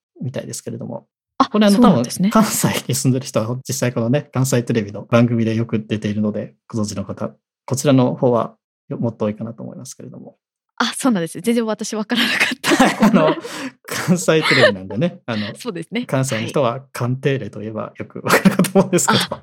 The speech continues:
Speaker 2: あ、そうなんですね。わかりました。
Speaker 1: はい。はい。
Speaker 2: はい。
Speaker 1: ということみたいです。で、あと前回も言ったんですけど、なんか応援団の演舞とかも確かあるって書いてたと思いますね。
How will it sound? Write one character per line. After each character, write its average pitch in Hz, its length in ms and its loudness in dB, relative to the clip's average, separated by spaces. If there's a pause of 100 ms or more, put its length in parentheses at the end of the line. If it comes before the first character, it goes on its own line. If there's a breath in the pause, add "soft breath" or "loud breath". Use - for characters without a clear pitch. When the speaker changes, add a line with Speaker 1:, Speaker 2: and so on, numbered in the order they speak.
(100)
Speaker 2:
あ、 - 160 -6
そ - 120 -4
う - 60 -4
な 156 120 -6
ん - 20 -12
で - 120 -12
す - 120 -10
ね。 233 240 0
わ 196 220 4
か 214 200 2
り - 80 6
ま 185 120 -2
し - 180 -6
た。 208 120 -2
Speaker 1:
は 117 180 4
い。 - 60 -4
は 185 160 -4
い。 - 20 -4
Speaker 2:
は - 0 -
い。 202 80 -2
Speaker 1:
と 117 80 -2
い 98 100 -4
う 101 80 -12
こ 110 140 -4
と 107 100 -8
み 104 100 -6
た 107 120 -8
い 110 40 -10
で - 100 -16
す。 - 260 -16
で、 190 80 6
あ 220 40 6
と 143 140 2
前 180 120 4
回 196 100 4
も 185 80 6
言 185 80 0
っ - 20 -16
た 175 80 2
ん 131 40 0
で 117 40 -2
す - 80 -10
け - 80 -2
ど、 135 60 4
な 160 80 2
ん 139 40 -4
か - 240 -4
応 160 160 4
援 180 160 2
団 110 200 0
の 107 160 -4
演 113 120 -2
舞 - 120 -10
と 131 80 -16
か - 100 -10
も 131 80 -8
確 - 180 -12
か 113 140 -4
あ 113 60 -2
る - 60 -12
っ - 20 -14
て 127 120 -12
書 123 100 -4
い - 20 -6
て 131 100 -12
た - 80 -14
と - 260 -12
思 117 80 -4
い 120 40 -4
ま 123 80 -8
す - 100 -6
ね。 - 180 0